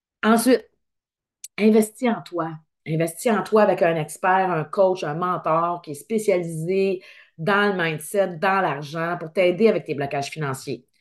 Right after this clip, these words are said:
C'est tout à fait payant d'investir en soi. J'investis en moi depuis que je suis coach. À chaque année,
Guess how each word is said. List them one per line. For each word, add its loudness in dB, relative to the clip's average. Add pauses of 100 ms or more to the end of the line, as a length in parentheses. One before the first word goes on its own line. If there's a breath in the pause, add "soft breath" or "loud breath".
(640)
C'est -2
tout -6
à 4
fait -4 (200)
payant 4 (220)
d'investir -2
en -2
soi. -4 (140)
J'investis -2
en -18
moi -8 (180)
depuis -6
que -10
je -6
suis -8
coach. 0
À -2
chaque -2
année, 0